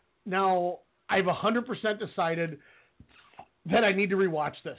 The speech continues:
match. And I say that first and foremost before we talk about it, because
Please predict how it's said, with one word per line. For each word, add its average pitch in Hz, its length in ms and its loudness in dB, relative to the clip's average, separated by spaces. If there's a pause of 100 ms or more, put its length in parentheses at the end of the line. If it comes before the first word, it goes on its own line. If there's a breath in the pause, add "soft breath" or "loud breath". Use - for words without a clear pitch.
(120)
match. 127 260 -8 (1160)
And 180 120 4
I 175 220 2
say 214 140 4
that 226 240 2
first 196 240 0
and 170 100 -8
foremost 180 320 -4
before 156 220 -6
we 151 140 -8
talk 143 260 -4
about 135 220 -8
it, 131 140 -12 (1160)
because 165 440 2